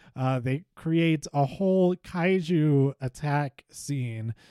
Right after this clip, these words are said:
uh, with Danielle driving the tractor in to attack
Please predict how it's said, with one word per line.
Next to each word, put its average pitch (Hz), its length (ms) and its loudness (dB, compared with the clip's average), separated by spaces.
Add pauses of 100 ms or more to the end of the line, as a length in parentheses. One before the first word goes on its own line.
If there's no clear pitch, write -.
(220)
uh, 123 380 -2
with 127 260 -4
Danielle 139 420 0
driving 127 540 -2
the 120 80 -6
tractor 160 580 -2
in 147 280 -2
to 131 200 -8
attack 117 440 -8